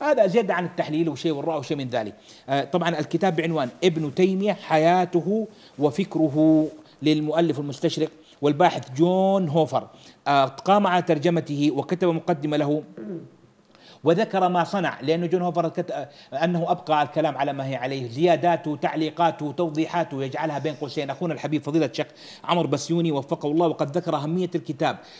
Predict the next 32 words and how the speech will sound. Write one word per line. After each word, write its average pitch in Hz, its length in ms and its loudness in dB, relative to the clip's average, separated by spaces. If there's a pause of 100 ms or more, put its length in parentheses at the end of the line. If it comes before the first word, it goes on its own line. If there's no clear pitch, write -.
(100)
وما 160 260 2
فيه 170 300 0
من 160 180 -2
إضافات 156 440 2
علمية 147 320 -4
ونوعية 151 600 -2 (260)
وتكلم 151 680 4
عنها. 165 200 0
والكتاب 190 580 2 (360)
عبارة 165 320 4
عن 160 300 -2 (100)
تق-، 160 200 -4
آه، 160 80 -4
آه، 139 580 -2
تمشي 165 540 -2
مع 151 240 -2
رحلات 170 520 2
أو 165 120 2
مع، 160 200 -2
صح، 160 220 -8
مع، 156 360 -4 (300)
آه، 135 320 2
مواقف 180 680 0
شيخ 185 200 0
الإسلام 165 320 0
ابن 147 100 -6
تيمية 156 400 -2 (220)
ومسيرته. 175 840 0 (240)
هذه، 156 300 4
هذا 180 240 4
فصوله، 160 520 4
فصل 160 420 -4